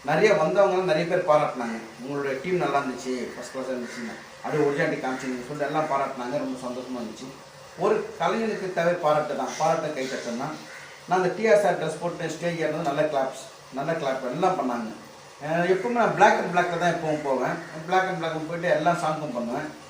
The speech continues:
இப்போ இந்த மாதிரி கலர் ட்ரெஸ் போட்டு போனதால எல்லாம் நல்லா இருக்க சொன்னாங்க, எல்லாரும் நல்லா பாராட்டினாங்க. அப்படியே டி ஆர் சார் பார்க்குற மாதிரி இருக்கு, அவர் டான்ஸ் அப்படியே பண்ற மாதிரி இருக்குன்னாங்க. அது ரொம்ப சந்தோஷமா இருந்துச்சு. அதான் சொன்னீங்க, அஹ் ஒருத்தரை ஒருத்தர்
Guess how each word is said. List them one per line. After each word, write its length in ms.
இப்போ 240
இந்த 180
மாதிரி 220
கலர் 260
ட்ரெஸ் 140
போட்டு 180
போனதால 460
எல்லாம் 200
நல்லா 180
இருக்க 180
சொன்னாங்க, 360
எல்லாரும் 280
நல்லா 220
பாராட்டினாங்க. 680
அப்படியே 340
டி 120
ஆர் 100
சார் 220
பார்க்குற 260
மாதிரி 220
இருக்கு, 420
அவர் 200
டான்ஸ் 340
அப்படியே 360
பண்ற 240
மாதிரி 260
இருக்குன்னாங்க. 440
அது 200
ரொம்ப 80
சந்தோஷமா 500
இருந்துச்சு. 300
அதான் 220
சொன்னீங்க, 540
அஹ் 240
ஒருத்தரை 340
ஒருத்தர் 380